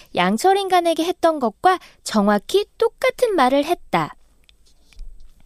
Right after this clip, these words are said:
The lion asked Oz to give him courage, but Oz said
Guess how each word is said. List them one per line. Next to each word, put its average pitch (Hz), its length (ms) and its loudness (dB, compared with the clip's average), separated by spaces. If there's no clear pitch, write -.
The 233 100 2
lion 349 580 2
asked 294 340 0
Oz 202 340 2
to 277 160 0
give 349 340 2
him 359 180 -2
courage, 262 800 -2
but 202 240 0
Oz 339 220 4
said 202 380 -2